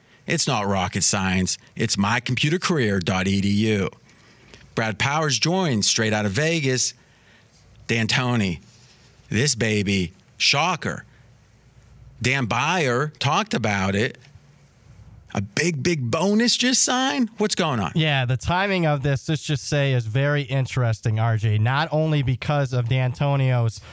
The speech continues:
Speaker 2: recent retention bonus of four point three million that he just got less than three weeks ago, but
Speaker 1: So retention bonus. What
Speaker 2: Yes.
Speaker 1: does that mean?
Speaker 2: A retention bonus is if you're still the head coach for this team at this certain date, you're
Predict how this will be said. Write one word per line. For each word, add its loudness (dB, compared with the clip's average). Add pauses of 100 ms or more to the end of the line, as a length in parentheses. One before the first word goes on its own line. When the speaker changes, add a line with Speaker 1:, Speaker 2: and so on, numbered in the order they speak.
(320)
Speaker 2:
recent 0
retention 0
bonus 0
of 0
four -2
point 0
three 2
million 2
that 2
he 0
just -6
got 0
less 0
than 0
three 0
weeks 0
ago, 2 (360)
but -2
Speaker 1:
So -2
retention 0
bonus. 0
What 4
Speaker 2:
Yes. 0
Speaker 1:
does 0
that 0
mean? 2
Speaker 2:
A 2
retention 0
bonus 0
is -4
if -4
you're 0
still -2
the 2
head 0
coach -2
for 0
this 0
team 2
at -2
this 0
certain 0
date, 0
you're 2